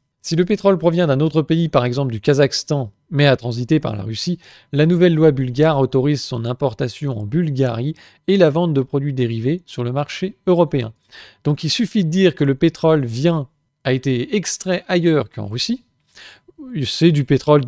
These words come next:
du Kazakhstan, vous en faites pas. Mais même s'il vient de Russie, eh bien, il peut être raffiné et exporté sur le marché européen. Évidemment, euh,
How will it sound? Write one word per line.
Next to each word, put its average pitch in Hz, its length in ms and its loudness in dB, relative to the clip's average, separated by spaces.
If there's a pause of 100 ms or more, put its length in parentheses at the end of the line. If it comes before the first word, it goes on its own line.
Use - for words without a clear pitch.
(140)
du 123 160 -8
Kazakhstan, 123 580 -2
vous 117 200 -6
en 110 40 -8
faites 120 200 -8
pas. - 280 -2 (640)
Mais 151 100 0
même 190 200 4
s'il 165 380 -2
vient 160 280 0
de 131 80 2
Russie, 135 500 -2
eh 143 60 2
bien, 131 180 -2
il 135 120 -2
peut 123 140 -6
être 135 200 0
raffiné 135 640 0
et 123 340 -4
exporté - 480 -8
sur 135 180 -4
le 131 80 0
marché 127 300 -4
européen. 135 480 -2 (540)
Évidemment, 131 600 -2
euh, 104 40 -6